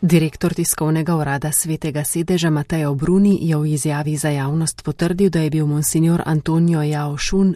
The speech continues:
v ponedeljek, šestindvajsetega avgusta, na Kitajskem posvečen v škofa s papeškim pooblastilom. Kot je še dodal, gre za prvo škofovsko posvečenje potem, ko je bil dvaindvajsetega septembra lani v Pekingu podpisan začasni sporazum med Svetim sedežem in Ljudsko republiko Kitajsko.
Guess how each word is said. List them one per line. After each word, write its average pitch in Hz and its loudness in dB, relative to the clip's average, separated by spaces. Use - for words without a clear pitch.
v 170 0
ponedeljek, 170 0
šestindvajsetega 156 -2
avgusta, 156 -2
na 160 0
Kitajskem 160 -4
posvečen 165 -4
v 165 -2
škofa 156 -6
s - -4
papeškim 165 -4
pooblastilom. 139 -4
Kot - -6
je 156 -4
še 160 -4
dodal, 147 -2
gre 156 0
za 151 -2
prvo 190 -2
škofovsko - -2
posvečenje 156 -2
potem, 185 -2
ko - -4
je 160 0
bil 151 -2
dvaindvajsetega 160 -2
septembra 156 -2
lani 151 -2
v 160 -6
Pekingu 202 -2
podpisan 190 -2
začasni 151 -4
sporazum 170 -2
med 160 -2
Svetim 165 -2
sedežem 185 -2
in 165 -2
Ljudsko 202 -4
republiko 180 -4
Kitajsko. 143 -6